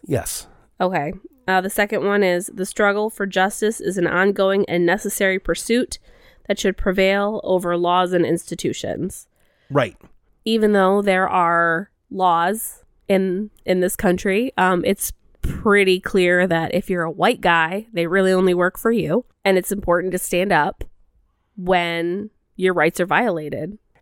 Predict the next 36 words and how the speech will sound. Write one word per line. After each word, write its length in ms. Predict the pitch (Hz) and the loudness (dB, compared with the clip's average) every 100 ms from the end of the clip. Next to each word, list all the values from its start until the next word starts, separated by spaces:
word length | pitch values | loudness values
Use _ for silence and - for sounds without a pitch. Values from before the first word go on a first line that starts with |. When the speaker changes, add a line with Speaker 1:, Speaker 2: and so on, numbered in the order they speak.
| - | -6
Speaker 1:
And 140 | 147 | -4
sometimes 500 | - 196 - 196 190 | 0 -2 0 -2 -2
breaking 380 | - 175 180 170 | -2 -2 0 0
the 60 | 156 | 2
law 420 | 147 131 156 175 - | 0 0 -2 -4 -2
is 280 | 160 175 | 0 0
the 140 | - 165 | -4 -2
right 220 | 175 175 | -2 -2
thing 240 | - 180 185 | 0 0 2
to 120 | 170 | 0
do. 320 | 185 262 120 - - 254 | 0 0 -6 -18 -10 -2
Speaker 2:
Yeah. 280 | 196 - 220 _ _ - | -2 -2 -10 _ _ -4
Mm-hmm. 240 | 277 302 330 _ _ _ | 2 2 2 _ _ _
The 160 | 208 202 | -4 0
third 260 | 202 202 | 0 0
one 220 | 226 233 | 2 4
is, 260 | 214 180 165 | 4 2 0
"One's 400 | 185 190 196 233 | -2 0 2 0
body 520 | 208 185 185 196 226 196 | 0 0 2 0 -4 -4
is 140 | 190 | 0
inviolable, 1040 | 180 175 180 180 180 208 226 247 277 349 - _ _ | 2 2 0 0 2 0 0 2 2 0 -4 _ _
subject 480 | - 226 214 220 - | -4 -2 2 0 -2
to 80 | 214 | -4
one's 440 | 196 196 202 202 - _ - | 0 0 -2 -4 -10 _ 2
own 240 | 196 202 | 4 4
will 220 | 190 190 | 2 0
alone," 480 | 185 165 147 - 180 _ _ _ _ _ _ - | -2 0 -2 -2 -6 _ _ _ _ _ _ -4
which 200 | 180 208 | -2 0
means 200 | 175 175 | 0 2
we 80 | |
shouldn't 340 | 170 185 180 - | 0 2 0 2
be, 380 | 170 165 165 151 | 0 2 0 -2
um, 380 | 160 160 151 - | -2 -2 -4 0
you 100 | 359 | 2
know. 300 | 277 196 254 - | 4 4 0 -4
Speaker 1:
Yeah, 120 | 240 | -8